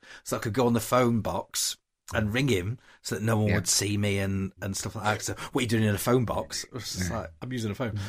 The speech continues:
Speaker 1: So I had to ring this person. It's the scariest thing I think I've ever done. But it's,
Speaker 2: Yeah.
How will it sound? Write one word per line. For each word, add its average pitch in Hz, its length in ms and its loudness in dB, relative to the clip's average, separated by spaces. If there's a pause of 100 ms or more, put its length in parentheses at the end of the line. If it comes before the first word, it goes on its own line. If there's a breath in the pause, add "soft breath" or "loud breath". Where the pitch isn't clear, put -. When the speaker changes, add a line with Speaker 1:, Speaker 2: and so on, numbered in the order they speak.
(120 loud breath)
Speaker 1:
So - 120 -6
I 101 40 -4
had 113 120 -4
to 98 80 -4
ring 107 200 0
this 101 120 -4
person. 127 340 -4
It's - 140 -2
the 107 60 -2
scariest 101 560 0
thing 87 140 -6
I 85 60 -4
think 82 120 -6
I've 80 80 -8
ever 76 180 -6
done. 135 300 -6 (760)
But 101 100 -4
it's, 127 200 -2
Speaker 2:
Yeah. 117 60 -6